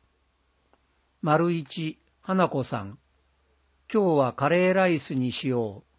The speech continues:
う。お肉、玉ねぎ、じゃがいもをください。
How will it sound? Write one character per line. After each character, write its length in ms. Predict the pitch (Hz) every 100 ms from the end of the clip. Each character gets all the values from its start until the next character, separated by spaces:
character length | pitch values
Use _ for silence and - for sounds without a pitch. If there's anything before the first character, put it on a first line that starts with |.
| _ _ _ _ _ _ -
う。 60 | 143
お 60 |
肉、 500 | 165 175 - 127 90 _ _ _ -
玉 300 | 147 165 180
ね 180 | 180
ぎ、 240 | 156 113 110 _ _ -
じ 120 | 139
ゃ 60 | 156
が 140 | 170
い 100 | 180
も 220 | 175 165 156
を 60 |
く 100 | -
だ 140 | 147 131
さ 180 | 135
い。 160 | 107